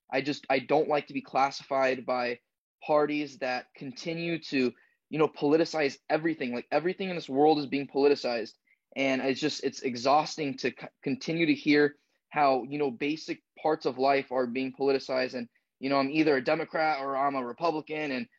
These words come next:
you know, this is why I'm wrong or this is why I'm right. And it's just like, no, I, this is what I believe in, and this is what I'm go ahead and say.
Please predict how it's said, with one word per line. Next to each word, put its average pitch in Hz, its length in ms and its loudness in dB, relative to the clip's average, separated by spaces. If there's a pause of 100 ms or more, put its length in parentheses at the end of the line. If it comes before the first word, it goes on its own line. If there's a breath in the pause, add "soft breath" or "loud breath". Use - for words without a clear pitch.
(160)
you 131 80 -8
know, 139 140 2
this 143 160 -2
is 147 60 -8
why 143 200 4
I'm 151 200 2
wrong 151 240 2
or 131 80 -4
this 135 180 -10
is 139 80 -14
why 135 200 0
I'm 127 160 -2
right. 143 260 -2
And 135 80 -8
it's 123 100 -10
just 147 200 -8
like, 135 260 -2
no, 147 400 2
I, 123 140 -6
this 151 320 -4
is 151 100 -8
what 151 140 2
I 139 80 6
believe 160 400 4
in, 160 100 2
and 139 120 -4
this 139 100 -8
is - 40 -12
what 139 100 -4
I'm 135 120 -4
go 135 140 0
ahead 131 160 0
and 123 100 -12
say. 127 400 -2